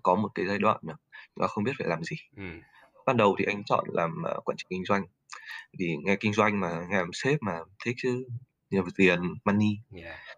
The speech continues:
Speaker 1: Ờ, nhưng mà, wow, sau là một ngày anh đọc một bài báo,
Speaker 2: Ừm.
Speaker 1: thì, ờ, có một anh, ờ, nhà báo, anh ấy bảo là bây giờ bạn nào mà có nhu cầu mà muốn xem là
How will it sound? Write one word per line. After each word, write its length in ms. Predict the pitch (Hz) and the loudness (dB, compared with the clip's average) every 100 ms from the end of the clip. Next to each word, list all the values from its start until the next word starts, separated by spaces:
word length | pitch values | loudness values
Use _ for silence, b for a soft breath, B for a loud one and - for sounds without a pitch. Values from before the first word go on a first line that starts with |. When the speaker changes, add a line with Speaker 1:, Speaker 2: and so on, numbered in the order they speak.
| B | B
Speaker 1:
Ờ, 240 | - 101 92 | 4 6 6
nhưng 100 | 117 | 4
mà, 100 | 104 92 - | 4 2 2
wow, 220 | 110 110 131 _ - | 4 6 4 _ -12
sau 220 | - 120 | 0 4
là 60 | 98 | 4
một 140 | 90 - | 0 -4
ngày 220 | 90 85 | -2 -2
anh 140 | - 92 - | -2 -6 -6
đọc 100 | - | -4
một 60 | 185 | -2
bài 100 | 87 | -2
báo, 320 | 165 156 90 147 - | -2 -4 -4 -8 -14
Speaker 2:
Ừm. 100 | 95 90 B _ | -14 -16 B _
Speaker 1:
thì, 180 | 104 87 | -4 -2
ờ, 100 | 87 - | -6 -2
có 120 | 90 | 0
một 180 | 110 113 | 0 -2
anh, 260 | 104 98 101 | -4 -4 -2
ờ, 200 | 98 98 - _ _ _ _ _ - _ _ _ | -2 -2 -8 _ _ _ _ _ -18 _ _ _
nhà 120 | 98 | 0
báo, 240 | 85 82 87 | 4 4 4
anh 140 | - 104 | 2 2
ấy 40 | |
bảo 180 | 107 - | 2 2
là 80 | 85 - B B B _ | 0 -4 B B B _
bây 60 | 101 | 4
giờ 100 | 87 | 4
bạn 160 | 73 | 4
nào 160 | 87 82 | 2 2
mà 80 | 80 - _ | 0 -6 _
có 140 | - 90 | 0 4
nhu 120 | 107 113 | 4 2
cầu 280 | 95 85 80 | 2 2 -2
mà 60 | - 87 | -2 -2
muốn 140 | 85 92 | -2 -2
xem 100 | 110 | -2
là 60 | 101 | -2